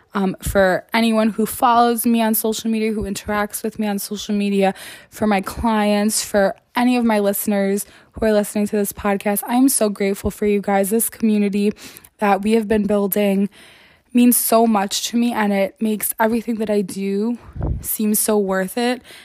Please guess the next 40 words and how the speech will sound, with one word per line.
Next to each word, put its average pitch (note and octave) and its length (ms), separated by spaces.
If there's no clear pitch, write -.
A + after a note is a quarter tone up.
And A#3 80
I A3+ 60
always C4+ 220
tell - 180
myself, A3 480
if A#3 260
I A#3 280
just - 280
help G#3+ 320
one G3+ 340
person F#3 720
at G#3 140
any A3 240
point G3 420
in G3+ 120
any F#3+ 240
given F#3+ 360
day, F3+ 360
at F3 140
any F#3+ 260
given F3+ 280
time, F3+ 520
that G3+ 340
is G#3 140
such - 260
a G3 40
blessing. F3 680
Because, G#3 640
you C4 100
know, A#3+ 300
I, G#3+ 260
I A#3+ 60
think C4+ 220
something B3 300
that G#3+ 100
I G#3+ 100
value G3 460
a - 20
lot F#3+ 540
about G3+ 280